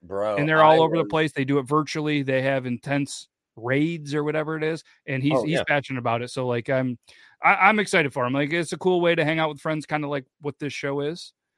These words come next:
Speaker 2: And he
Speaker 1: Bro,
Speaker 2: does it
Speaker 1: I
Speaker 2: on
Speaker 1: was
Speaker 2: Thursday with his people.
Speaker 1: I was all about Dungeons and Dragons when I was younger, all the way through, like, my late teens. And then, like, I kinda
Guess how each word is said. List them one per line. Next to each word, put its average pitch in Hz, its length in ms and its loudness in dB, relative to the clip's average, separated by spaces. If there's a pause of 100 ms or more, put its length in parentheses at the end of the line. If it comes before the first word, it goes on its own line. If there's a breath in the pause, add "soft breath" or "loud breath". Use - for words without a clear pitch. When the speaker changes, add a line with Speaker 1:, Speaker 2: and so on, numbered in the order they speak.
(160)
Speaker 2:
And 123 80 -10
he 139 100 0
Speaker 1:
Bro, 104 100 2
Speaker 2:
does 131 120 2
it 113 40 2
Speaker 1:
I - 40 6
Speaker 2:
on 131 40 4
Speaker 1:
was 117 180 2
Speaker 2:
Thursday 127 300 -6
with 117 140 -6
his 117 220 -10
people. - 300 -10
Speaker 1:
I - 60 -6
was 110 240 -6 (260)
all 107 380 0
about 92 260 -2
Dungeons 82 420 -10
and 80 80 -16
Dragons 85 420 -6
when 87 120 -8
I 87 60 -6
was 82 200 -10
younger, 117 380 -2
all 95 220 2
the 101 60 0
way 98 180 2
through, 98 380 -6
like, 87 300 -6
my 90 180 -8
late 92 500 -6
teens. 113 640 -10 (480 soft breath)
And 107 120 0
then, 110 280 0
like, 95 280 -2
I 95 60 -6
kinda 107 340 -6